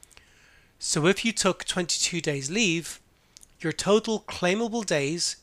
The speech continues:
is a hundred and eighty-one days. You also need to subtract sick leave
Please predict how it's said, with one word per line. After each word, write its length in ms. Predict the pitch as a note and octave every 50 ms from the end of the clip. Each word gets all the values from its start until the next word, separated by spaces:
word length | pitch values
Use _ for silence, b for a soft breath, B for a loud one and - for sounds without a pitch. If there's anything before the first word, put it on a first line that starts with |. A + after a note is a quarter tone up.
| -
is 160 | - E3 C#3 D3
a 60 | C#3
hundred 360 | - - F3 F3+ F#3 F3+ E3+
and 120 | F3+ F#3 -
eighty-one 600 | D#3+ E3 D#3+ D3+ - E3 D#3 C#3 C#3+ C#3+ C#3+ C#3+
days. 500 | D3 C#3+ C3 A2+ G2+ - - - - - _ _ _ _ _ B B B B B B B B B B B B B B B
You 160 | - E3 G3+
also 300 | A#3 A#3+ A#3 - - A#3
need 220 | G#3 F3+ F3+ F3+
to 60 | - -
subtract 760 | - - - - - - - F#3 E3+ D#3+ - - - - - - -
sick 460 | - - - - G3+ G3+ - - -
leave 400 | G#3 G#3+ A3+ A3 - - -